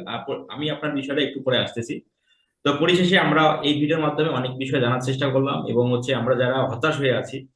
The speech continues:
আমি আশা করি আপনারা একটু হলেও বিশ্বাস, আস্থা ফিরে পাবেন যে আউটডোর মার্কেটপ্লেস থেকে ক্লায়েন্ট পাওয়া যায়, মানুষ পাচ্ছে এবং সে-, আহ, সেটারই কিন্তু, আহ, প্রমাণ আমরা হচ্ছে তুলে ধরলাম। তো যারা ভিডিওটা দেখলেন, আপনারা অবশ্যই মোস্তাফিজুর ভাইয়ের জন্য দোয়া করবেন, উনি যেন ওনার ফ্রিল্যান্সিংটা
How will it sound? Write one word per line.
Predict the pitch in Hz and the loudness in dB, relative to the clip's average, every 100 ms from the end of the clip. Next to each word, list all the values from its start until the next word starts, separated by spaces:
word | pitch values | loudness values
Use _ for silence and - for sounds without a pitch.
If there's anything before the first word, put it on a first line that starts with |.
| _ _ _ | _ _ _
আমি | 120 139 | 0 0
আশা | 139 | 2
করি | 156 170 | 0 2
আপনারা | 160 - 139 | 2 4 2
একটু | 131 131 135 | 2 0 -2
হলেও | 139 139 | 0 0
বিশ্বাস, | 113 117 139 135 135 | 0 0 2 2 0
আস্থা | - 120 - | -6 -4 -4
ফিরে | 131 131 | 2 2
পাবেন | 123 113 - - _ _ _ | 2 0 -2 -8 _ _ _
যে | 117 | -2
আউটডোর | 123 135 | 0 0
মার্কেটপ্লেস | 143 135 135 139 139 | 0 -2 -2 -2 0
থেকে | 139 | 0
ক্লায়েন্ট | 135 123 120 117 | 2 2 0 0
পাওয়া | 127 139 | 2 2
যায়, | 143 135 131 | 4 2 0
মানুষ | 107 123 135 | -4 -4 -2
পাচ্ছে | 127 120 - 143 - _ _ _ | -2 -2 -2 -4 -6 _ _ _
এবং | - 117 120 | -4 -2 -2
সে-, | 123 131 127 117 | 0 0 2 0
আহ, | 117 | 0
সেটারই | 120 143 147 | 0 0 0
কিন্তু, | 147 143 143 135 - _ _ | 0 -2 -2 -2 -6 _ _
আহ, | 104 107 | -4 -2
প্রমাণ | 120 127 147 | 0 2 2
আমরা | 131 123 113 - | 2 2 2 -2
হচ্ছে | 117 - | -8 -6
তুলে | 120 120 117 | -4 0 0
ধরলাম। | 107 107 113 - _ _ _ _ _ | 0 -2 -2 -8 _ _ _ _ _
তো | 123 | 2
যারা | 123 135 | 4 4
ভিডিওটা | 139 143 156 | 4 4 4
দেখলেন, | 143 143 151 | 4 4 2
আপনারা | 131 135 135 | 2 2 2
অবশ্যই | 131 113 135 - 151 | 2 0 -2 -2 -4
মোস্তাফিজুর | 135 131 139 135 | -4 -4 -4 0
ভাইয়ের | 127 127 | 0 2
জন্য | 135 135 | 2 2
দোয়া | 117 120 | 2 2
করবেন, | 127 143 | 0 -2
উনি | 131 117 117 | -2 -2 -2
যেন | 120 | 0
ওনার | 123 113 123 135 | 0 0 0 -2
ফ্রিল্যান্সিংটা | 135 120 120 120 135 131 | -2 -2 -2 -2 -4 -2